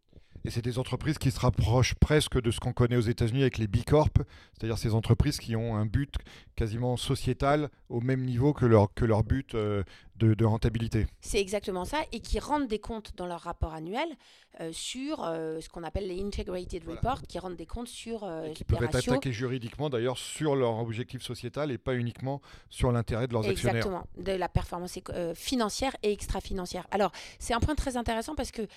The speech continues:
Speaker 2: vous avez mentionné B Corp. La question, c'est faut-il être B Corp ou avoir un label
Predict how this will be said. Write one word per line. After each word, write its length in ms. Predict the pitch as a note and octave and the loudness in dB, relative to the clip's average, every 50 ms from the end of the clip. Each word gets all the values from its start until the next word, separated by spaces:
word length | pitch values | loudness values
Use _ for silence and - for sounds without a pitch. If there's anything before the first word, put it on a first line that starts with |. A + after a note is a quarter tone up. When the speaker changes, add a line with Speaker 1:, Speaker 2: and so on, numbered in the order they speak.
| - _ _ | -20 _ _
Speaker 2:
vous 140 | G3+ G#3+ A3 | -4 0 2
avez 200 | A#3 A3+ A#3 A#3+ | 2 2 4 4
mentionné 400 | B3 A#3+ A3+ - B3 A#3 B3+ B3 | 2 2 2 0 -2 -4 -4 -4
B 160 | G3+ G#3 - | -6 -8 -8
Corp. 220 | - - F3+ - - - | -6 -6 -6 -4 -4 -4
La 120 | - - A3+ | -4 -4 -4
question, 320 | - - - - - E4+ | -4 -6 -2 0 0 0
c'est 200 | E4 - - A3+ | 0 -2 -4 -6
faut-il 640 | - - - D4 C#4 - - - D4 C#4 C4 A3 - - - | -6 -6 -4 -4 -4 -4 -2 -4 -2 -2 -2 -4 -6 -4 -4
être 240 | G#3+ G3+ - - - - _ _ - - _ _ | -4 -2 -2 -4 -4 -4 _ _ -18 -18 _ _
B 240 | - F3+ E3 - G#3+ - | -18 -6 -4 -4 -4 0
Corp 280 | - C#4 C#4+ - - - - - | 2 0 2 2 2 2 2 0
ou 160 | A#3 A3 A#3 | 2 4 4
avoir 300 | A3+ A3+ A3+ C4 B3 A3 | 4 4 4 0 -2 -2
un 80 | G3 | -4
label 400 | F3+ F3 F3 F3 G3+ B3 D4 D4+ | -6 -6 -4 -2 -2 -2 -2 -4